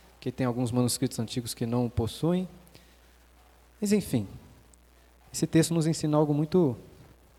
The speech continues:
precioso. Os fariseus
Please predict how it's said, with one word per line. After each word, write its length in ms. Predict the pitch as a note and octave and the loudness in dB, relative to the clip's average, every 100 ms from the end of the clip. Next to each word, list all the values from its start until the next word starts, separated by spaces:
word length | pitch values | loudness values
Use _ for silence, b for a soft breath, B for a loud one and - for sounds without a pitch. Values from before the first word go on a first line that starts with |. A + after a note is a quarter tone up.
| - - - - | -20 -20 -20 -14
precioso. 680 | C#3 C#3 - D3 A#2+ G#2+ - - - - b b b b b b _ _ _ _ | -6 -4 0 2 2 0 -8 -20 -20 -20 b b b b b b _ _ _ _
Os 160 | - - | -4 0
fariseus 880 | - C3+ B2 A2 D#3 G#3+ A#3 - - | 2 4 2 4 6 6 4 -6 -14